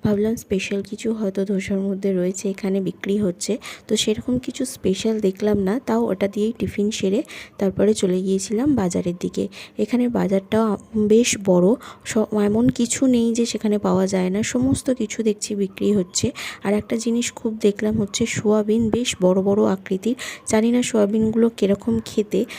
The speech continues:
কিন্তু বেশ বড় বড়, আমাদের এখানের তুলনায় অনেক বড় বড় সোয়াবিনগুলো। আর বাজারে, উম, তোমার সমস্ত কিছু পাওয়া যাচ্ছে,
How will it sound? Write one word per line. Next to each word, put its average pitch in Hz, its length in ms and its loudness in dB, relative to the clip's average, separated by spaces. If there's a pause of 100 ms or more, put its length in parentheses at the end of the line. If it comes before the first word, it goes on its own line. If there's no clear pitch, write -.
(120)
কিন্তু 220 300 -2
বেশ 220 360 4
বড় 190 180 4
বড়, 202 200 4
আমাদের 196 360 0
এখানের 220 420 0
তুলনায় 202 460 2
অনেক 202 240 0 (200)
বড় 180 220 4
বড় 190 240 2
সোয়াবিনগুলো। 175 720 0 (340)
আর 185 140 0
বাজারে, 202 540 0 (280)
উম, 220 160 2
তোমার 208 380 2
সমস্ত 262 500 2
কিছু 247 300 -4
পাওয়া 196 280 2
যাচ্ছে, 196 400 0